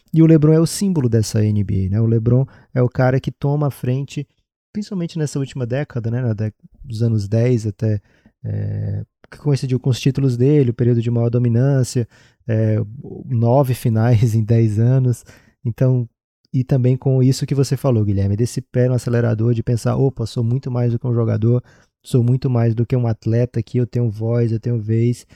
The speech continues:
e encorajo também os meus colegas, os meus companheiros a reconhecerem isso e,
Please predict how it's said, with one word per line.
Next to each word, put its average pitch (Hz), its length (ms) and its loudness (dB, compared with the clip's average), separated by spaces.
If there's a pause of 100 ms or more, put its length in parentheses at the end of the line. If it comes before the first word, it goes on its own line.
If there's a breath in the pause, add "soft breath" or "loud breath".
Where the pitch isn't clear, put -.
(320 soft breath)
e 113 680 2 (360)
encorajo 127 680 2
também 120 380 0
os 110 120 0
meus 117 280 0
colegas, 113 500 0
os 110 60 -2
meus 117 180 -2
companheiros 120 800 0 (280 soft breath)
a 120 220 -2 (500)
reconhecerem 127 920 0
isso 127 200 -4
e, 123 120 -2